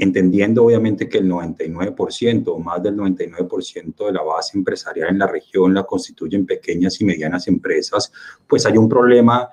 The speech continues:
en la medida en que ellas no puedan acceder, digamos, a los servicios digitales, pues tienen unas restricciones y unas barreras importantes,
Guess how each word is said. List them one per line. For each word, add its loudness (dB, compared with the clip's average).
en -4
la 2
medida 0
en 0
que -4
ellas 4
no 4
puedan 4
acceder, 2
digamos, -6
a -2
los -2
servicios -2
digitales, -2
pues -2
tienen 2
unas 4
restricciones 0
y 0
unas -2
barreras -2
importantes, -4